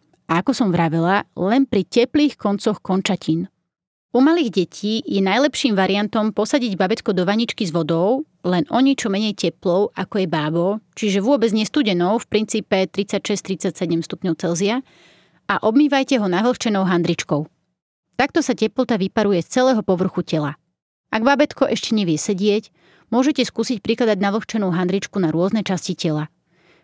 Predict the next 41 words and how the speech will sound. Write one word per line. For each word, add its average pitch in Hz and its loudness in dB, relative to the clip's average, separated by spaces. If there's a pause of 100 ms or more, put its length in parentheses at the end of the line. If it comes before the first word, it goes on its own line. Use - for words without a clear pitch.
(120)
Pri 302 2
väčších 247 -2
deťoch 208 0
môžete 190 -2
sprchovať. 160 -4 (640)
Taktiež 214 0
deti 220 0
netreba 196 -2
pri 180 0
horúčke 175 -2
zbytočne 160 -4
bábušiť 202 0 (360)
či - -8
obliekať 220 0
do 175 2
veľa 170 0
vrstiev. 160 -4 (680)
Horúčka 311 2
by 208 0
nemala 208 2
trvať 214 2
dlhšie 180 0
ako 202 -2
tri 170 -2
dni. 165 0 (480)
Ak - -4
podávate 294 4
lieky 208 2
od 190 -2
teploty 240 0
v - -20
princípe 214 0
pravidelne 226 0
už - -6
tri 285 4
dni 202 -2
a 175 -2
dieťa 220 2
má 202 0
stále 220 2
teplotu, 196 -2